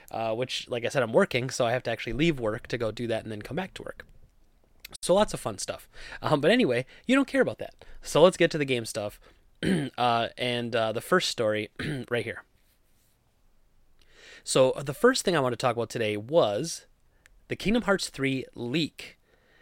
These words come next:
And yes, that headline is correct. So I'm reading this on Kotaku, but this story broke, uh, a few days ago. And basically, Kingdom Hearts three, which is set to come out at the end of January, has leaked. The entire game apparently is out in the wild.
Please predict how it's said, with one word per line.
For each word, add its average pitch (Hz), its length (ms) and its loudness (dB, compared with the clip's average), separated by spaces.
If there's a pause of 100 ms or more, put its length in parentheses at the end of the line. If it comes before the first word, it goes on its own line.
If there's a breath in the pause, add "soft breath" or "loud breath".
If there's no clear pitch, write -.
(140 soft breath)
And 139 120 0
yes, 160 220 6
that 156 140 4
headline 185 280 2
is 175 120 0
correct. - 320 2
So 135 80 -2
I'm 135 60 0
reading 160 120 2
this 165 120 -2
on 160 100 0
Kotaku, 127 460 -2
but 123 100 -4
this 160 140 -2
story 165 240 2
broke, 135 520 0 (560 loud breath)
uh, 123 240 2
a 120 60 0
few 160 180 0
days 139 260 4
ago. 110 360 0 (300)
And 135 380 2
basically, 135 680 -2 (240 soft breath)
Kingdom 214 200 2
Hearts 240 220 0
three, 117 320 -6 (460 soft breath)
which 131 140 0
is 147 100 2
set 175 140 4
to 170 60 -4
come 165 120 0
out - 20 2
at 139 60 0
the 139 80 0
end 165 100 2
of 113 80 -4
January, 131 760 -6 (480 loud breath)
has 147 300 4
leaked. - 580 -4 (420)
The 131 100 -2
entire 202 400 4
game 170 340 4
apparently 123 420 2
is 117 100 0
out 127 140 2
in 120 60 -8
the 117 80 -2
wild. 95 420 -4